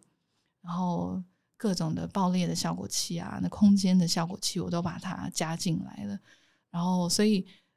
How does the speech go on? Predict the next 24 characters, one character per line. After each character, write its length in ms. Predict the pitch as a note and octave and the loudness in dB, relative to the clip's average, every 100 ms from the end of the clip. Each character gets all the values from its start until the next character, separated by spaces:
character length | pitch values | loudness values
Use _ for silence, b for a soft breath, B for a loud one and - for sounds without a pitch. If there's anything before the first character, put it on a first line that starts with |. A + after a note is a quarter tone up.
| _ - | _ 4
里 160 | A3 | 8
面 160 | A#3+ D#4 | 10 10
呈 200 | - G#3+ | 6 6
现 220 | C#4 B3+ | 10 10
出 180 | - A#3+ | 8 6
的 80 | G#3 | 6
那 120 | A3 | 6
些 140 | G#3 G3 | 4 2
炸 360 | - G3+ E3 | 0 0 0
裂 180 | E3+ E3+ | -2 -2
的 100 | D#3+ | 0
那 120 | E3 E3+ | 0 0
些 80 | |
声 380 | F3 - F3 E3+ | 2 2 2 0
音， 140 | E3 E3 | 0 -2
我 140 | D#3+ | -2
自 140 | F3 | -2
己 100 | A#3+ | -2
觉 200 | F3 E3 | 0 -2
得 320 | E3 E3+ F3 G#3 _ | -2 -4 -6 -10 _
在 180 | - G#3+ | -6 -4
这 100 | G#3 | -2
首 140 | F#3+ | -2
歌 340 | D#3 F3 E3+ | -4 -4 -4